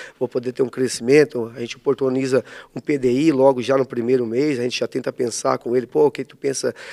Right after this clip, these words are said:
daqui a, a um ano aqui dentro da Amicom, ou daqui a seis meses?" Enfim, a gente tenta sempre fazer um, um P D I curto, né? Eu sempre falo, pelo menos a minha fala de liderança, que o importante do P D I é tu iniciar, né? Não importa se ele tem,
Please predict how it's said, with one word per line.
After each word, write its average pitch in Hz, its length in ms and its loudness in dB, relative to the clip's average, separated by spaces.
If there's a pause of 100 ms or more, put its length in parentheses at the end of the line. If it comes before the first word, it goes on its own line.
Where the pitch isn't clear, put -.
(120)
daqui 135 320 -2
a, 117 180 0 (320)
a 117 140 -4
um 139 200 4
ano 135 180 4
aqui 127 160 -4
dentro 127 200 2
da 123 80 0
Amicom, 156 420 4
ou 123 200 2
daqui 120 260 -2
a 120 60 2
seis 123 240 -2
meses?" 135 400 2
Enfim, 123 280 -4
a - 20 2
gente 127 160 -4
tenta 135 180 -6
sempre - 260 -6
fazer 127 200 -2
um, 120 140 -2 (400)
um 123 60 -6
P 143 180 0
D 135 120 2 (100)
I 123 40 0
curto, 156 420 2
né? 131 100 2
Eu 123 60 0
sempre - 260 -4
falo, 131 300 -2
pelo 120 180 -2
menos 123 200 -2
a 120 40 -2
minha 123 160 -2
fala 120 240 -2
de 113 80 -10
liderança, 120 560 -2 (360)
que 127 80 -8
o - 20 -2
importante 123 460 0
do 131 100 -8
P 135 140 2
D 123 140 2
I 131 100 2
é 123 60 2
tu - 120 -6
iniciar, 127 640 2
né? 139 180 0
Não 127 100 -4
importa 120 360 -2
se - 120 -8
ele 117 140 -4
tem, 120 360 -2